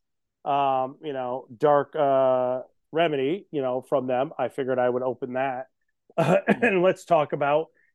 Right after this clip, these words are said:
what's going on in the C T beer world of closing breweries, you know.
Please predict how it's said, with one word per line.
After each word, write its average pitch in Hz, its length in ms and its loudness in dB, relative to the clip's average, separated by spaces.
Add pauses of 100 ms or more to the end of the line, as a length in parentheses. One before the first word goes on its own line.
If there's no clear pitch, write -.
(220)
what's 143 360 -4
going 147 300 2
on 147 220 0
in 143 140 -4
the 127 80 -8
C 160 180 -12
T 147 160 -6
beer 165 240 2
world 135 460 -2
of 120 440 2 (760)
closing 147 480 -2
breweries, 143 640 -4
you 123 80 -6
know. 101 240 -12